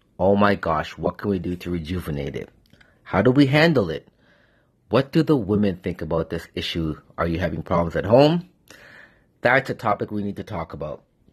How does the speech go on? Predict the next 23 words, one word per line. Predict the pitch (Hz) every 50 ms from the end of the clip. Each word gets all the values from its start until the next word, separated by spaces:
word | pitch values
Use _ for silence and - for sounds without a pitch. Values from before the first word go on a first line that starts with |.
| _ _ _ _ _ _ _ _ _ - -
So | - - 139 127 123
basically | 107 - 139 143 139 139 - - 120
what | 107 101 107 101
I'm | 101 95
saying, | - - 110 107 110 113 117 120 123 107 - _ _ _
fellas, | - 117 131 139 147 151 143 - - _ _ _ _ _
your | - 78 78 82 82
belly | 80 76 95 98 101 110 123 135 139 151 - _ _ _ _ _ _
and | - 85 85 85
your | 90 -
boys, | 87 87 85 76 65 - - - - - - - _ _ _ _ _ _ _ -
are | 87 90
they | 82 95 98 101
in | 107 113
check? | 110 - - - 87 85 - - - - _ _ _ _ _ _ _ - - - - - - - - - - _
We | - 156
all | 165 143 127
know | 117 110 107
that | 98 101 92 98
if | 95 -
you're | 107 98
middle | 110 135 147 151 127 95
age, | 95 104 104 104 98 - -